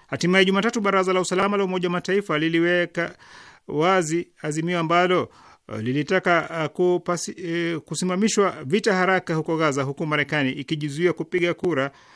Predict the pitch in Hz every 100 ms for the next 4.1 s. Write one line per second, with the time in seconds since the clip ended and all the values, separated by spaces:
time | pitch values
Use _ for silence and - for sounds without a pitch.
0 | - - - - 117 120 110 - 80 135
1 | 143 127 120 113 - - 139 139 143 120
2 | 135 165 151 131 127 127 135 143 - -
3 | 127 120 117 127 147 160 160 185 156 104